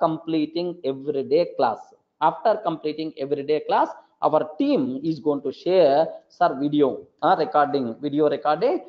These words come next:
sir, will be, will be shared. So happily, even you are missing a class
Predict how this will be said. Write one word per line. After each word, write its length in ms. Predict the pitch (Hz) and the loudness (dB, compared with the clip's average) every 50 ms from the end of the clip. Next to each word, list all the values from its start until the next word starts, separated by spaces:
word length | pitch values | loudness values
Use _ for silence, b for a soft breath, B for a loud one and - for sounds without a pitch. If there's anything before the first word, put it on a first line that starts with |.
| - _ _ | -16 _ _
sir, 340 | _ _ 190 196 190 190 - - 135 | _ _ 2 2 2 0 -6 -6 -4
will 140 | 147 147 - | -4 -2 0
be, 140 | 151 170 160 | 0 0 0
will 180 | 135 135 123 | 0 -2 -2
be 120 | 127 156 160 | -4 -6 -8
shared. 520 | - - - 131 120 113 98 90 85 - | -6 -2 2 4 4 4 2 -2 -8 -14
So 420 | - - 208 233 262 - - - - _ _ - | -4 2 4 4 4 2 -2 -8 -18 _ _ 2
happily, 420 | 175 196 - - 214 202 190 185 | 2 2 2 0 0 2 2 0
even 560 | 160 139 139 156 185 214 226 247 240 226 208 | 0 -2 -4 -6 -4 0 0 0 0 0 0
you 80 | 190 185 | 2 2
are 120 | 175 151 | 2 2
missing 400 | 147 143 147 - _ 165 165 156 160 | 0 -4 -8 -8 _ -6 -2 -2 -2
a 80 | 151 | -2
class 320 | 156 - 143 135 139 139 | -2 0 2 4 4 2